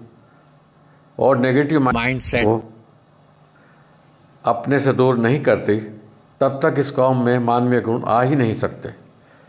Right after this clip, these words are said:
جن کے آدھار پر اس دنیا کی قیادت حاصل ہوتی ہے۔ لیکن آج کی مسلم کمیونٹی بے اتحادی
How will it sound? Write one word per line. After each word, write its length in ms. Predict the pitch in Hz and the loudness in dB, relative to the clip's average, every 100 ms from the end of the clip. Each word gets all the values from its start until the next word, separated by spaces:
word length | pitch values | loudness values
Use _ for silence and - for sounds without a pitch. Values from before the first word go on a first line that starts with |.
| - - _ | -20 -20 _
جن 200 | 120 127 | 0 2
کے 80 | 135 | 2
آدھار 400 | 139 113 117 120 | 2 2 0 0
پر 220 | 123 135 139 | 0 -2 0
اس 200 | 127 104 | -4 -2
دنیا 260 | 120 123 131 | 0 2 0
کی 100 | 131 | 0
قیادت 440 | 113 104 117 - | 0 2 2 0
حاصل 320 | 98 98 92 | -2 -2 -4
ہوتی 240 | 82 85 85 | -6 -8 -10
ہے۔ 140 | 85 - - _ _ _ _ _ _ - - - | -12 -20 -20 _ _ _ _ _ _ -20 -20 -10
لیکن 240 | 117 135 | -2 2
آج 240 | 120 131 127 | 2 2 0
کی 120 | 156 | 2
مسلم 340 | 143 139 143 131 | 2 0 -2 0
کمیونٹی 480 | 123 113 110 127 139 - - - - - - _ | 0 0 0 -2 -6 -10 -20 -20 -20 -20 -20 _
بے 180 | 101 131 | -2 0
اتحادی 540 | 139 135 110 110 117 | 0 0 0 2 0